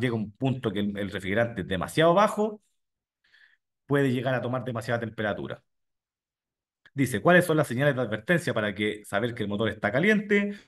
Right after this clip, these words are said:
El motor tiene una, un sensor de temperatura, un indicador de temperatura, ¿ya? Este, si pasa, por ejemplo, la mitad,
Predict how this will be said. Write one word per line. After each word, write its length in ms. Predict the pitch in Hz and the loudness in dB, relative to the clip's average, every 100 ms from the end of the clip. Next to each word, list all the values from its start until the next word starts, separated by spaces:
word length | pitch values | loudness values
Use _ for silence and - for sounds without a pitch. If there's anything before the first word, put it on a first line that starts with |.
| - - | -20 -2
El 140 | 185 | 2
motor 380 | 175 170 175 175 | 4 2 0 0
tiene 520 | 170 180 185 180 - | 0 2 0 -2 -10
una, 360 | - 156 156 156 | -6 -2 -2 -4
un 640 | 151 156 160 160 156 156 - - | -4 -4 -4 -6 -6 -8 -16 -2
sensor 340 | 135 131 160 | -2 4 2
de 80 | 143 | 4
temperatura, 720 | 143 120 147 151 170 92 92 _ _ _ _ | 0 0 0 4 4 2 -2 _ _ _ _
un 100 | 123 | -8
indicador 460 | 123 127 120 123 151 | -4 -2 0 0 -2
de 80 | 151 | -2
temperatura, 580 | 156 156 156 160 90 | -2 -2 -2 -2 -2
¿ya? 340 | 92 127 156 - _ - _ _ _ _ _ _ | -2 -4 -6 -12 _ -20 _ _ _ _ _ _
Este, 300 | - 151 156 | 0 0 2
si 180 | 110 113 | 0 2
pasa, 300 | 113 160 131 | 4 4 4
por 100 | 113 | 2
ejemplo, 320 | 104 156 151 | 2 0 2
la 100 | 117 113 | 2 2
mitad, 420 | 113 202 233 | 4 6 4